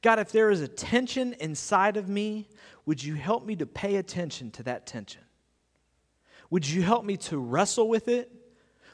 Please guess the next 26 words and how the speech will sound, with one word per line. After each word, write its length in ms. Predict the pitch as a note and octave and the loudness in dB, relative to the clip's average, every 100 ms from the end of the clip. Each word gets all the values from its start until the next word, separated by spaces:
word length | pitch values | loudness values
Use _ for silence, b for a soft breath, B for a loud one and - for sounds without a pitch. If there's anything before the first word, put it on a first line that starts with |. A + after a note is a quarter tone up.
| - | -2
Would 160 | D3+ | -2
you 200 | C#3 E3 | 0 -2
help 240 | E3 G3 F3 | 2 0 0
me 100 | E3 | -10
to 200 | - B2 | -6 -4
listen? 640 | A#2+ D#3+ G3+ A#3 G#3+ G#3 - _ B B - | 0 -2 -2 -4 -6 -10 -16 _ B B -2
Would 180 | D#3 | -2
you 120 | D3+ F3+ | 0 0
help 200 | G3+ F#3+ | 0 -2
me 120 | F3 | -8
to 180 | - D3 | -8 -8
sit 380 | - A#3 A#3 | -4 -2 0
with 160 | G3 F#3 | -2 -4
my 120 | D3 | -8
thoughts? 600 | - F#3+ G3 G3 - - _ b b b b b b b b b b _ | -2 2 2 2 -4 -14 _ b b b b b b b b b b _
Would 220 | C#3+ A#2+ | -6 -4
you, 280 | C3 G3 A#3 | -4 -2 -2
God, 500 | F3+ F#3+ F3 F#3 D3 | 2 2 4 2 0
reveal 840 | D3 C3+ A#2 D3+ G3 D3+ A#2+ A2 - _ | -4 -6 -6 -2 0 0 -2 -8 -14 _
your 420 | B2 B2 D#3+ F#3 F#3 | -16 -4 0 0 0
truth 560 | - E3 D#3 D3 - - | -6 -2 -2 -2 -10 -10
to 100 | C3 | -6
me? 280 | A#2+ F#2+ G2 | -6 -8 -12
Not 180 | F3+ A3+ | -10 -4
Michael's 480 | G3 G3+ D#3 C3+ | 0 0 -2 -8
truth, 540 | - B2 C#3 E3+ - | -10 -4 -4 -4 -12